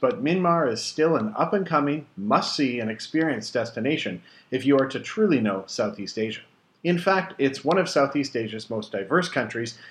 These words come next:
and covers a staggering number of regions.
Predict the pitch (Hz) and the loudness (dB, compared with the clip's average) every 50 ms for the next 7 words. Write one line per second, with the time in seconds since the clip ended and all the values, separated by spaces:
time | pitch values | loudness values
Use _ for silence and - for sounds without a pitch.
0 | - - - 131 123 107 - 139 135 131 139 135 110 131 131 - - - - 143 | -20 -10 -6 -6 -6 -2 0 2 2 4 2 0 0 -2 -4 -4 -6 -4 0 2
1 | 156 180 160 107 92 90 87 85 90 98 98 98 107 104 98 117 127 123 113 90 | 2 4 2 2 -2 -6 -8 -8 -8 -8 -4 -4 -4 -4 -2 -4 -4 -4 -6 -8
2 | 85 - - - | -10 -12 -18 -20